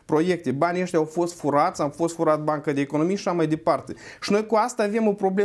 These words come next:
formidabilă de mare, pentru că oamenii au pierdut, într-adevăr, încrederea în, e, Uniunea Europeană, pentru că ei nu au putut, e, e,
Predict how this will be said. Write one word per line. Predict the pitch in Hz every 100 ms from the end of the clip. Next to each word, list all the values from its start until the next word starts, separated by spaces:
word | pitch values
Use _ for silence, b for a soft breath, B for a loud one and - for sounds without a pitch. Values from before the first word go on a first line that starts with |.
| 196 196
formidabilă | 247 240 233 202 196 180 170
de | 151
mare, | 160 170 185 160 117
pentru | 110 156 165
că | -
oamenii | 208 220 202
au |
pierdut, | 196 185 180 196 214
într-adevăr, | 185 165 165 170 196 180 B B
încrederea | - 165 226 240 214 180 160 -
în, | 160 170 170
e, | 170 156 -
Uniunea | 151 180 214 190
Europeană, | 165 147 151 196 214 254 214
pentru | 147 - 214 247 262 233 196 202
că | 196
ei | 170 214
nu | 226 226
au | 214
putut, | - - 220 226 -
e, | 196
e, | 190